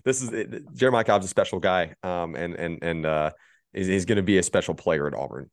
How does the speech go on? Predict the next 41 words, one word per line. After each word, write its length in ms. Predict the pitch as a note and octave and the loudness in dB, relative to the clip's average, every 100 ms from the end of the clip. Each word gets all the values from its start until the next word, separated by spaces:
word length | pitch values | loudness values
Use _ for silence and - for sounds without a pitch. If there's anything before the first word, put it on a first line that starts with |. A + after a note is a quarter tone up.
| - | -6
Um, 340 | D#2+ D2+ D2 | -2 -2 -2
and, 220 | C#2 D2+ | -4 -2
and 100 | C#2+ | 0
if 80 | F2 | 0
he's 160 | E2+ D2 | 0 0
not, 240 | G2 G#2+ | 0 -2
come 160 | G2 F#2 | -2 0
back 180 | F#2 F2+ | 0 -2
and 100 | D#2 | -2
clip 200 | G#2 G2 | -2 0
this, 220 | G2 - | -2 -2
but 220 | F2+ D#2 _ - _ _ | -4 -4 _ -20 _ _
I 140 | F2 F#2 | -2 0
feel 180 | A2+ F#2+ | 2 0
pretty 220 | - G2 | 0 -2
confident 500 | G#2 F2+ F#2 F2+ - | 0 0 0 -6 -6
in, 120 | E2+ | -8
in 240 | D2+ D#2+ D#2 | -6 -4 -2
saying 320 | - E2 D#2+ | 0 0 0
that. 160 | D#2 C#2+ | -2 -2
And 140 | F2 | 0
I, 260 | F#2+ A2 G2 | 2 4 2
I've 100 | G#2+ | 4
got 240 | A2 - | 2 4
a 100 | G2+ | 0
lot 200 | G2 G2+ | 2 2
of 60 | F2+ | 0
high 100 | F#2 | -2
ceilings 300 | - G2+ F#2+ | -4 -6 -4
for 80 | |
a 40 | F#2+ | -2
lot 120 | F#2 | -2
of 60 | F#2 | 0
guys 240 | F2+ F2 | -2 -2
on 80 | F2+ | -8
this, 260 | E2+ - - | -12 -12 -6
uh, 160 | E2+ E2 | -6 -4
in 60 | |
this 140 | F#2 - | -6 -8
recruiting 280 | - F2+ | -6 -6
class. 280 | - F#2 - | 0 0 0